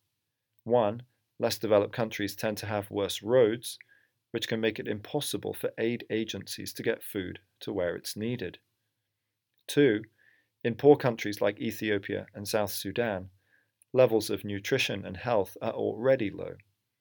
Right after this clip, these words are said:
making people even more vulnerable to starvation. But poverty doesn't doom you any more than drought does.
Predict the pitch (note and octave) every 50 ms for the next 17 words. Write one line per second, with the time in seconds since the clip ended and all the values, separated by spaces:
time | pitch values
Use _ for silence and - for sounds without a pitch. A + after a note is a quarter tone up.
0 | _ _ _ _ _ _ _ A2+ A2+ G#2+ - G#2 G2+ G2+ - G#2+ G2+ G#2 - F#2
1 | - - - G#2+ G#2 G2+ F#2+ F#2 G2 G#2+ A2+ A2+ G#2+ F#2+ - G#2+ G#2 G#2+ G2+ F#2
2 | F2 - F#2 F#2 F2+ - _ - - - - - F#2+ F2+ F2 F2 G#2 A2+ A#2 -
3 | - F#2+ F#2 G2 _ _ _ _ _ _ _ _ _ _ _ _ _ _ _ _
4 | _ _ _ _ _ _ _ _ _ _ _ _ _ _ _ _ _ _ - E3
5 | D#3+ - G3+ A3+ B3 A3+ - F#3 E3 C#3 - C#3+ C3+ C3 B2 A#2 G#2 A2+ C3 C#3+
6 | C#3+ B2+ G2 E2+ E2 F2+ A2 - _ _ - G#2+ A2+ A#2 B2 G#2 F2 E2+ E2 F2+
7 | - G#2 F#2+ F#2+ F#2+ B2 A#2+ B2 C3+ C3 - - - F2 F2 E2+ - -